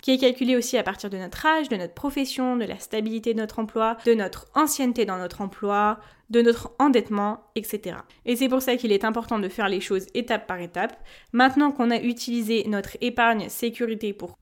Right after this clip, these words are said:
construire et booster notre livret Mojo de trois à six mois de salaire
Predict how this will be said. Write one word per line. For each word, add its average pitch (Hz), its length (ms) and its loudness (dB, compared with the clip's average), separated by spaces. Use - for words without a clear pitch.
construire 277 560 4
et 185 200 0
booster 240 500 6
notre 190 320 -6
livret 220 420 0
Mojo 208 540 2
de 190 120 -2
trois - 500 4
à 180 140 -6
six - 260 0
mois 233 200 4
de 165 120 -6
salaire 185 600 -6